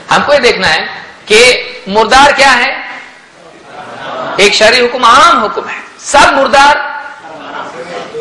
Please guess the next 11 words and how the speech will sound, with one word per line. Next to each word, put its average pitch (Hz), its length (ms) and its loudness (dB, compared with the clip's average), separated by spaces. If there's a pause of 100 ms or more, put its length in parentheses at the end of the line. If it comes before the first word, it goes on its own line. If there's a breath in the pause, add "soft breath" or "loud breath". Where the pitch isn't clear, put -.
سوائے، 120 380 2 (2250)
سوائے 151 460 0
مچھلی 120 340 -10
کے۔ 131 140 -12 (160)
تو 147 60 -8
یہ 160 160 -4
کیا 196 140 4
ہوا؟ 185 160 2
اس 180 160 -6
میں 165 100 -8
سے 202 300 0